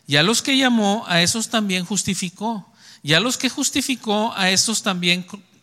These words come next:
glorificó. ¿Qué pues diremos a esto? Cuando se refiere a qué diremos a esto, eso, eso, esto está haciendo referencia a decir, miren cómo Dios ha operado.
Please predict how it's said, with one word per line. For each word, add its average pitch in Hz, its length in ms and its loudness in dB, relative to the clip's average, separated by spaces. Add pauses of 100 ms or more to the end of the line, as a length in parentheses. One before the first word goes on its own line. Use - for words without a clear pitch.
glorificó. 185 960 -2 (1120)
¿Qué 262 180 2
pues 269 380 2
diremos 226 460 2
a 226 180 0
esto? - 260 -2 (1080)
Cuando 156 280 -2
se 160 140 -2
refiere 190 460 -2
a 226 100 0
qué 226 140 0
diremos 233 420 0
a 202 160 0
esto, 190 500 -6 (920)
eso, 185 300 2
eso, 226 380 0
esto 202 580 2 (480)
está 160 240 0
haciendo 185 340 0
referencia 165 880 0
a 147 140 -2
decir, 143 440 0 (440)
miren 151 300 0
cómo 175 300 -4
Dios 170 280 0
ha 165 80 -2
operado. 139 640 -4